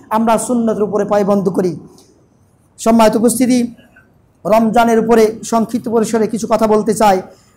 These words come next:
আপনারা জানেন রমজান মাসের ফজিলত সম্পর্কে অসংখ্য হাদিস এবং আয়াতে কারিমা উল্লেখিত হয়েছে।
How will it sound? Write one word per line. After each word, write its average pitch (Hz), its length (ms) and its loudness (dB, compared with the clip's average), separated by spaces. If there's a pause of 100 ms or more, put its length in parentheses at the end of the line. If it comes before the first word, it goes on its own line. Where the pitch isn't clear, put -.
(260)
আপনারা 226 360 2
জানেন 226 360 2
রমজান 220 360 2
মাসের 220 460 -2 (340)
ফজিলত 233 280 2
সম্পর্কে 233 460 -2
অসংখ্য 302 600 0
হাদিস 254 600 0 (220)
এবং 226 500 0
আয়াতে 233 320 2
কারিমা 220 460 2 (280)
উল্লেখিত 220 440 -4
হয়েছে। 233 580 -2